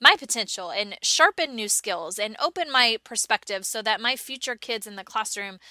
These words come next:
can really be of a benefit. And so I hope you join me in deciding to get better by not just living the same old summer over and over, regardless of how relaxing that is. It's not gonna be work.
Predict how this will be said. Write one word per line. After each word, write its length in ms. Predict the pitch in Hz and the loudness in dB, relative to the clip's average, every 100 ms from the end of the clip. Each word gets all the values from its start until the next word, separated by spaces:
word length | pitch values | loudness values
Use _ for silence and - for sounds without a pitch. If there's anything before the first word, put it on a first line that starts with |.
| - - - | -20 -20 -10
can 240 | 262 254 | -4 -2
really 240 | 220 220 226 | -2 -2 -4
be 340 | 208 180 185 - | -6 -8 -8 -6
of 140 | 202 | -6
a 80 | 208 | -4
benefit. 560 | 214 349 - 170 - _ - - | -4 -4 -8 -10 -10 _ -20 -8
And 80 | 240 | 4
so 80 | 269 | 6
I 80 | |
hope 280 | 262 285 381 | 6 4 0
you 180 | 349 311 | 0 -4
join 360 | 247 226 226 196 | -2 0 0 -2
me 260 | 156 180 - | -14 -12 -6
in 200 | 233 202 | -6 -4
deciding 640 | 214 - 214 214 208 196 | -2 4 4 4 -2 0
to 260 | - 320 311 | 2 2 4
get 240 | 214 - | 2 2
better 340 | 139 87 - - - - _ | -6 -6 -10 -14 -20 -20 _
by 100 | 240 | 4
not 220 | 277 302 381 | 6 6 4
just 240 | 392 - | 0 2
living 300 | 254 254 240 | 2 0 -2
the 100 | 220 | -2
same 380 | - 247 240 233 | -2 0 0 -2
old 180 | 190 180 | -6 -2
summer 640 | - - 277 226 165 - - | 0 4 4 4 -2 -2 0
over 360 | 240 254 214 | 0 0 -2
and 160 | 196 190 | -4 -4
over, 480 | 320 381 330 220 - - | -4 -2 0 0 -2 -4
regardless 840 | 226 247 202 240 254 294 277 240 | -2 -2 -2 6 8 8 4 0
of 120 | 220 208 | -2 -2
how 280 | 208 202 | 2 2
relaxing 520 | 196 208 330 - 247 196 | 4 6 6 6 -10 -6
that 160 | 147 | -6
is. 260 | 73 233 - - - - - | -8 -10 -12 -14 -20 -10 -2
It's 200 | 247 285 | 0 2
not 240 | 294 285 | 2 2
gonna 140 | 302 | -2
be 140 | 277 262 | -4 -6
work. 400 | 196 175 185 | -2 -2 -2